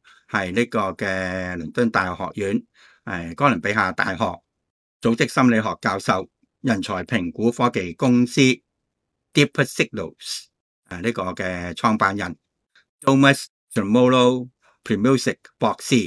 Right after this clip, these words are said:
佢嘅一篇嘅文章，佢一個嘅研究係指出有六個讀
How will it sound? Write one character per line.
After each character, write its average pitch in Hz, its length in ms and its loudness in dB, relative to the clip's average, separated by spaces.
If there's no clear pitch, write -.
佢 101 240 -2
嘅 98 200 -4
一 110 180 0
篇 120 180 2
嘅 95 500 -6
文 92 240 -12
章， 120 200 -2
佢 110 120 0
一 117 60 0
個 107 120 -2
嘅 107 120 -4
研 101 300 -2
究 98 200 -2
係 90 200 -4
指 104 260 -6
出 156 100 -2
有 98 160 -4
六 120 240 0
個 98 240 -4
讀 - 120 -10